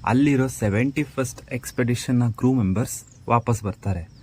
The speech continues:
ಅದ್ರ ಜೊತೆಗೆ ಸೆವೆಂಟಿ ಸೆಕೆಂಡ್ ಸ್ಪೇಸ್ ಎಕ್ಸ್‌ಪೆಡಿಷನ್ ಕೂಡ ಸ್ಟಾರ್ಟ್ ಆಗುತ್ತೆ. ಈಗ ಸದ್ಯಕ್ಕೆ ಸುನೀತಾ ವಿಲಿಯಮ್ಸ್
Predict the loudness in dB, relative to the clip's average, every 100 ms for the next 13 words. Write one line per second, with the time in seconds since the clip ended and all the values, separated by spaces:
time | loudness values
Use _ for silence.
0 | -20 -20 -2 0 2 0 0 0 0 0
1 | -2 -8 -4 0 0 0 -4 -4 -6 -4
2 | -2 0 -2 -10 -20 -8 -2 -2 -2 -10
3 | -10 -4 0 0 2 0 0 -2 -2 -4
4 | -2 0 0 -4 -6 -10 -12 -18 -20 -20
5 | _ _ _ -20 -20 -20 -4 2 2 2
6 | 0 2 2 0 -2 -2 -4 -4 2 4
7 | 4 4 4 4 4 2 0